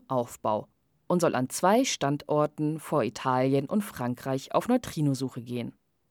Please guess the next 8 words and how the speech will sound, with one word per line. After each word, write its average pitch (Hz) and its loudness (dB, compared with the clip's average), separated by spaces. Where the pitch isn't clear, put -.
Währenddessen 147 2
konnten 208 4
Wissenschaftler 170 2
mit 175 0
dem 185 2
Neutrino-Detektor 185 2
ice 247 4
cube - 0